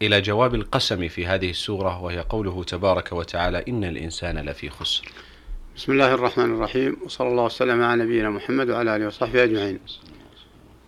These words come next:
Speaker 2: جواب القسم هو قوله تعالى: "إن الإنسان لفي خسر".
Speaker 1: نعم.
Speaker 2: ومعنى جواب القسم يعني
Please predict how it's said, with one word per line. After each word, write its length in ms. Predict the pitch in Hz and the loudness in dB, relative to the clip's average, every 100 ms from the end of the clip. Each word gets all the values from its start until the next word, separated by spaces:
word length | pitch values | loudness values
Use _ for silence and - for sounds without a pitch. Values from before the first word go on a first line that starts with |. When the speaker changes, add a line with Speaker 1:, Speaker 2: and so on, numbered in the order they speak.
| - - - - - - - - | -20 -20 -20 -18 -18 -18 -18 2
Speaker 2:
جواب 320 | 135 156 170 | 8 8 8
القسم 560 | 160 156 - 127 131 - - - - - - - - - - - - - - - - - - - | 8 6 6 4 4 -2 -10 -20 -20 -20 -20 -20 -20 -20 -20 -20 -20 -20 -20 -20 -20 -20 -16 0
هو 160 | 131 131 | 4 4
قوله 420 | 147 151 135 127 | 6 4 4 2
تعالى: 640 | 120 113 143 143 139 139 - _ - | 2 4 4 4 0 -4 -8 _ 2
"إن 260 | 156 170 143 | 8 10 8
الإنسان 720 | 131 117 117 - 127 151 143 - - | 6 4 0 2 2 4 4 2 0
لفي 380 | 127 147 - 123 | 2 2 2 -4
خسر". 440 | - 170 - - - - - - - - - - - | 0 -2 -2 -14 -20 -20 -20 -20 -20 -20 -20 -20 -18
Speaker 1:
نعم. 160 | 87 - - - - - - - - - - - - - - - - - - - | -18 -18 -20 -20 -20 -20 -20 -20 -20 -20 -20 -20 -20 -20 -20 -20 -20 -20 -8 0
Speaker 2:
ومعنى 400 | 123 131 175 165 | 4 8 10 10
جواب 280 | 160 147 135 | 8 6 6
القسم 520 | 147 143 135 131 143 - - - - - - - _ - _ _ - | 4 4 4 2 0 -8 -20 -20 -20 -20 -20 -20 _ -20 _ _ 0
يعني 680 | 143 147 156 156 151 170 | 6 6 8 8 8 6